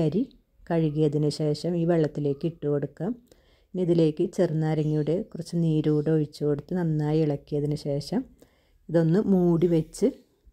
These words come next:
വേവിച്ചെടുക്കാം. ഇപ്പോൾ ചോറിൻ്റെ വെള്ളമെല്ലാം വറ്റി വന്നിട്ടുണ്ട്. വീണ്ടും ഇതൊന്ന് മൂടി വയ്ക്കാം. ഇനി ഇതിൻ്റെ മുകളിലായിട്ട് കുറച്ച് തീക്കനൽ ഇട്ട് കൊടുത്ത് ഒരു വെയിറ്റ് വെച്ച് കൊടുക്കാം. ഒരു അരമണിക്കൂർ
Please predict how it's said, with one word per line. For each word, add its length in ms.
വേവിച്ചെടുക്കാം. 840
ഇപ്പോൾ 240
ചോറിൻ്റെ 500
വെള്ളമെല്ലാം 760
വറ്റി 360
വന്നിട്ടുണ്ട്. 540
വീണ്ടും 360
ഇതൊന്ന് 280
മൂടി 320
വയ്ക്കാം. 360
ഇനി 120
ഇതിൻ്റെ 320
മുകളിലായിട്ട് 800
കുറച്ച് 300
തീക്കനൽ 580
ഇട്ട് 220
കൊടുത്ത് 360
ഒരു 160
വെയിറ്റ് 400
വെച്ച് 300
കൊടുക്കാം. 400
ഒരു 160
അരമണിക്കൂർ 580